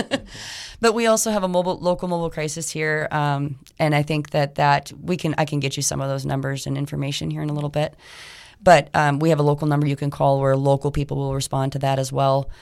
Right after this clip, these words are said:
Speaker 2: um, for a mobile crisis here. Obviously, you can contact your V A. You can reach out to anybody that is, we have a lot of caseworkers in the veteran, um, system, even at the V A clinic here in Bemidji. And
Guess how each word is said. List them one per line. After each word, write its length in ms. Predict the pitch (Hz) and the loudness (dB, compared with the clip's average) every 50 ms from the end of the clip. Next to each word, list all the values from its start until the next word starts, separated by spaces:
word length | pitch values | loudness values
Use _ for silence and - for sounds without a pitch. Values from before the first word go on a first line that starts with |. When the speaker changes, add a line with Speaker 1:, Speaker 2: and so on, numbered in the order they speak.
| - - - - - - | -20 -20 -20 -20 -6 -2
Speaker 2:
um, 420 | 143 135 131 131 131 131 127 131 | 0 2 2 2 2 0 -2 -4
for 160 | - - 147 139 | -2 0 0 2
a 40 | |
mobile 280 | 131 135 131 131 131 131 | 4 4 2 2 0 -2
crisis 460 | - 135 127 135 - - 135 131 - | -2 -2 -2 -2 -2 -2 -2 -4 -4
here. 480 | - - 143 139 139 139 143 139 131 - _ - 254 - _ _ _ _ _ _ | -4 -2 0 0 0 0 -2 -2 -6 -10 _ -20 -20 -20 _ _ _ _ _ _
Obviously, 540 | - 151 151 160 156 147 - - 160 151 147 | 2 4 4 4 2 2 2 2 2 2 2
you 200 | 147 147 147 143 | 2 0 -2 -2
can 140 | - 143 139 | -2 -4 -4
contact 440 | - 147 143 143 - 143 135 - - | 0 0 0 0 0 0 -2 -2 -4
your 100 | 139 135 | -6 -4
V 240 | 127 135 135 143 | -4 -2 0 2
A. 300 | 165 185 180 180 185 170 - - - - - - _ _ | 2 2 2 2 0 -4 -6 -14 -20 -20 -20 -20 _ _
You 80 | 143 - | -8 -2
can 100 | 131 135 | 0 0
reach 180 | 139 135 - | 0 2 2
out 120 | 139 135 - | 2 0 0
to 120 | - - | 0 0
anybody 400 | 147 143 143 139 143 139 139 139 | 0 0 2 2 0 0 0 0
that 320 | 135 139 131 127 127 - _ | 0 0 0 0 -2 -2 _
is, 300 | 143 135 131 131 131 - - | -4 -4 -2 -4 -6 -10 -4
we 120 | 135 143 | 0 0
have 80 | 135 131 | 2 2
a 40 | 135 | 4
lot 140 | 135 135 135 | 2 2 0
of 60 | - | 0
caseworkers 540 | - 143 139 - 135 139 135 135 143 131 - | -2 -4 -2 -2 -2 -4 -4 -2 -4 -4 -2
in 160 | - 147 147 | 0 2 2
the 80 | 147 147 | 2 2
veteran, 600 | 143 143 139 - - 143 139 139 135 135 - - - | 2 0 -2 -2 -2 -2 0 0 0 -2 -4 -4 -4
um, 500 | 139 135 135 131 127 127 127 127 135 - - - 139 - | -4 -4 -2 -4 -4 -4 -6 -6 -8 -8 -10 -14 -12 -6
system, 600 | - - - 156 143 - - 151 147 147 147 - - - | -4 -2 -2 -2 -2 -2 -2 0 0 0 -2 -4 -4 -4
even 200 | 147 143 143 135 | -2 0 0 0
at 80 | 135 | -2
the 60 | 143 | -4
V 180 | 131 135 131 131 | -6 -4 -4 -6
A 40 | 131 | -6
clinic 300 | - - 135 135 135 - | -4 -4 -4 -4 -4 -4
here 320 | - 139 139 135 139 131 - _ _ | -4 -4 -2 -2 -4 -4 -8 _ _
in 160 | - 135 135 127 | -4 -4 -2 -2
Bemidji. 520 | 131 127 135 131 135 143 143 143 147 147 - - - - - - - - - - - _ - | -2 -2 -2 -2 -2 -4 -4 -4 -6 -6 -10 -16 -20 -20 -20 -20 -20 -20 -20 -20 -20 _ -2
And 360 | 156 151 147 143 139 139 | 0 2 4 4 4 2